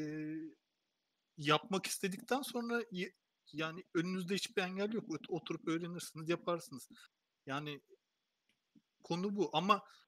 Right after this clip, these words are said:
bugüne geldiğimiz zaman şey-, şeyden hiç bahsetmedik mesela bu, bu arada. Yani bir, bir, bir, bir resource'lar var, bir şeyler yapıyoruz ama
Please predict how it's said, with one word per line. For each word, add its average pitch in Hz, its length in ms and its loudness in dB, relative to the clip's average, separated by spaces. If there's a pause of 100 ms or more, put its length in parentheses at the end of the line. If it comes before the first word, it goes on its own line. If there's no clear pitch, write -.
(200)
bugüne 220 280 4
geldiğimiz 226 520 8
zaman 196 400 0
şey-, - 380 -8
şeyden 196 380 6
hiç - 160 -2
bahsetmedik 202 600 2
mesela 139 500 2 (120)
bu, 147 160 -4 (100)
bu 147 380 -2
arada. 131 460 0 (520)
Yani 156 300 -2
bir, 170 160 -4
bir, 165 260 -4 (100)
bir, 175 280 -4
bir 170 440 -4
resource'lar 190 580 2
var, 170 240 4
bir 139 60 -2
şeyler 180 280 2
yapıyoruz 220 440 0
ama 160 200 0